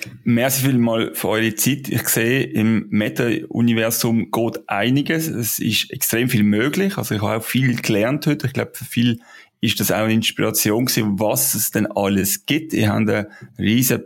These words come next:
Petto an Tools. Auf der anderen Seite muss man sagen, die Tools allein bringen wir noch nicht den Umsatz. Ich muss mir Gedanken dazu machen, ich muss mich vorbereiten, ich muss meine Daten im Griff haben.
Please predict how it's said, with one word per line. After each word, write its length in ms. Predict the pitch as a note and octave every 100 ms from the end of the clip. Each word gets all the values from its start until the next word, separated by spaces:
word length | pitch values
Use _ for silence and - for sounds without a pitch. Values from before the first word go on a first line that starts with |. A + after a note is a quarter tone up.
| -
Petto 340 | A2+ A2+ - -
an 200 | G#2+ -
Tools. 520 | A2+ C#3 G3+ - - - - - -
Auf 180 | B2 -
der 80 | B2
anderen 220 | D3 C#3+
Seite 80 | B2+
muss 180 | A#2 A#2
man 140 | A2+
sagen, 280 | A#2+ A2+ A2
die 160 | A2
Tools 480 | - B2 D3 - -
allein 720 | - G#2 G2+ G#2+ C3+ B2+ - -
bringen 240 | A2 A2
wir 60 | G#2
noch 100 | A2
nicht 160 | C3
den 80 | C3+
Umsatz. 360 | C3+ C3+ C#3 -
Ich 140 | A2
muss 180 | A#2 G#2
mir 120 | A2
Gedanken 420 | G2 - G2+ B2
dazu 180 | A#2 C3+
machen, 220 | B2 B2
ich 140 | B2 -
muss 140 | G2+
mich 100 | G2+
vorbereiten, 600 | - A2 B2+ A#2+ A#2+ A#2+ -
ich 60 |
muss 160 | G#2 -
meine 180 | G2+ G2+
Daten 380 | A2 C3 C3
im 40 | B2
Griff 320 | A#2 A#2+ -
haben. 160 | A#2